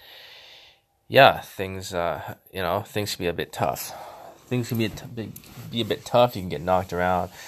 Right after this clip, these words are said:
Uh, I played hockey, so yeah. Um, <laughs> going to the gym was putting on some ma-, muscle, putting on some mass was kind of a, you know,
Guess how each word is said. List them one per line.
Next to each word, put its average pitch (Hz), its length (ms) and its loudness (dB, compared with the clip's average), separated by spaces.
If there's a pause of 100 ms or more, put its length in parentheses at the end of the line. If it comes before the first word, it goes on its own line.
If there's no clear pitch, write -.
(400)
Uh, 87 200 4
I 80 140 4
played 80 260 -4
hockey, 98 400 2
so - 180 -4
yeah. 95 280 2 (360)
Um, 80 520 -4 (220)
<laughs> - 180 -20
going 110 220 -2
to - 100 -14
the 98 100 -6
gym 92 360 -4
was 78 460 -4 (360)
putting 92 200 -4
on 85 100 -4
some 78 240 -10
ma-, - 240 -8
muscle, 92 640 -4
putting 90 240 -4
on 82 80 -6
some 76 160 -12
mass 90 360 -2
was - 280 -10 (580)
kind 80 220 -4
of 78 120 -8
a, 78 220 -6 (240)
you 80 80 -12
know, 76 160 -8